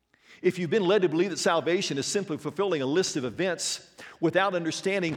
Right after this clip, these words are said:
what God has done for you and what God expects of you, I'm afraid that you have been ill-informed. When you declare Jesus publicly, you're telling the world that you've surrendered, you've given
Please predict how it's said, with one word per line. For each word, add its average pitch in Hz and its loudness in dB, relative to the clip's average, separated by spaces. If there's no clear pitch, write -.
what 180 0
God 165 2
has 147 -6
done 190 2
for 175 -4
you 190 0
and 151 2
what 165 0
God 175 2
expects - -2
of 131 -4
you, 143 0
I'm 160 -2
afraid 202 -2
that - -8
you 202 -2
have 160 0
been 147 -2
ill-informed. 104 -10
When 104 -12
you 147 -8
declare 139 -4
Jesus 107 -10
publicly, 113 -6
you're 98 -14
telling 147 -8
the 143 -4
world 110 -6
that 107 -12
you've 123 -12
surrendered, 117 -8
you've 101 -14
given 107 -6